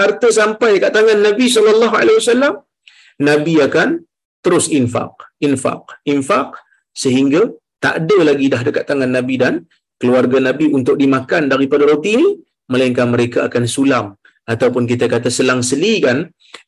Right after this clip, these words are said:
dengan makan tamar. Nah, dengan makan tamar. Sebab itu, Syekh Mustafa Bukhari dia kata apa? Dia kata,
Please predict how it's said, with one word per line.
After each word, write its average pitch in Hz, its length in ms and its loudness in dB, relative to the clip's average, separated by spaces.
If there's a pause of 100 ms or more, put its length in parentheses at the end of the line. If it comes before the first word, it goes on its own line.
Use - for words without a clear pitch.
(100)
dengan 127 280 2 (420)
makan 110 300 -2
tamar. 104 280 -8 (640)
Nah, 127 140 -2
dengan 131 200 0 (140)
makan 110 220 -6
tamar. 113 220 -10
Sebab 143 160 0
itu, 190 100 2 (580)
Syekh 156 200 0
Mustafa 143 360 0
Bukhari 160 240 2
dia 143 100 2
kata 131 200 0
apa? - 120 -10 (420)
Dia 117 180 -2
kata, 110 180 0